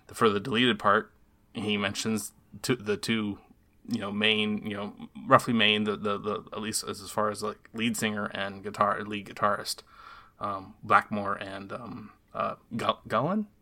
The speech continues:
I almost think it might be Gullen. But Blackmore is the one that stands out for me, Richie Blackmore.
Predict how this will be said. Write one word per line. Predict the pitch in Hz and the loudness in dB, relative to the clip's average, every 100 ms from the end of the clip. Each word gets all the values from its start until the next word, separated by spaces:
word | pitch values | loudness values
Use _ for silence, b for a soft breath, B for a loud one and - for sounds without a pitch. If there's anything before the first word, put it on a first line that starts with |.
| _ _ _ | _ _ _
I | 120 | -2
almost | 120 | -2
think | 120 98 | -2 -10
it | |
might | 101 95 | -14 -16
be | |
Gullen. | - - - _ B B B - | -16 -16 -18 _ B B B -2
But | 104 - | -2 0
Blackmore | 120 107 - 98 | 8 8 8 -4
is | 98 | -4
the | 98 | -6
one | 98 | -8
that | - | -8
stands | - 104 | -8 -8
out | 101 104 | -8 -8
for | - | -8
me, | 104 | -8
Richie | 101 - | -8 -10
Blackmore. | 101 104 104 110 107 | -8 -6 -8 -14 -16